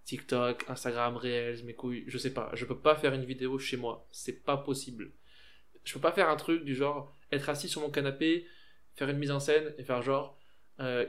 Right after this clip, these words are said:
quand t'es confiné, quand t'es vegan, confiné, ou quand t'es confiné avec ta daronne. Je peux pas faire versus, je peux pas faire une, une vidéo comme ça avec des changements de plan parce que je suis juste chez moi. C'est pas vrai. Je suis juste chez moi.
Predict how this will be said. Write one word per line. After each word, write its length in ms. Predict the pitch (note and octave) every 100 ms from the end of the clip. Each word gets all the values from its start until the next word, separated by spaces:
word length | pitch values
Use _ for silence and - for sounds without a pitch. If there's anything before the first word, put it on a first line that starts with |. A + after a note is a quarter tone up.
| -
quand 140 | C#3+
t'es 180 | C#3+ C#3
confiné, 720 | C#3+ C#3 C#3+ C#3+ C#3+ C#3 - - - - - -
quand 120 | C3
t'es 160 | C#3 C3+
vegan, 540 | C3+ C3+ C3+ C#3 C#3
confiné, 680 | - C3+ - C3+ C3+ C#3 C#3
ou 60 | C3+
quand 140 | C3+
t'es 120 | C3+
confiné 580 | C3+ C3 C3+ C3 C3 C3+ - - -
avec 140 | B2+ B2
ta 80 |
daronne. 320 | B2 A#2+ A2 -
Je 80 |
peux 140 | - C3+
pas 240 | D3 D3+
faire 320 | D3 C#3+ C3+
versus, 720 | B2+ C3 - C3+ C3 - - - - -
je 100 | -
peux 60 |
pas 120 | C#3
faire 160 | C#3 C3
une, 340 | A#2+ C3+ C#3 C#3 - -
une 80 | C#3
vidéo 220 | C3+ C3+
comme 160 | B2+
ça 360 | B2 C3 C#3 D3 - - - - -
avec 260 | C3 B2+ B2
des 180 | B2+ A#2+
changements 540 | - - C3 B2 B2+
de 80 | B2+
plan 300 | C#3 C3+ C3
parce 160 | C3+
que 120 | - D#3
je 80 |
suis 160 | - D#3+
juste 240 | D#3 G3+
chez 160 | - G#3
moi. 320 | G#3+ G3 - - - -
C'est 260 | - C3+ C3+
pas 160 | E3+
vrai. 460 | C#3 C3+ D3+ E3+ - - - - - -
Je 100 | -
suis 120 | C3
juste 160 | D3 D3
chez 180 | - D#3
moi. 380 | A#2+ B2 F#3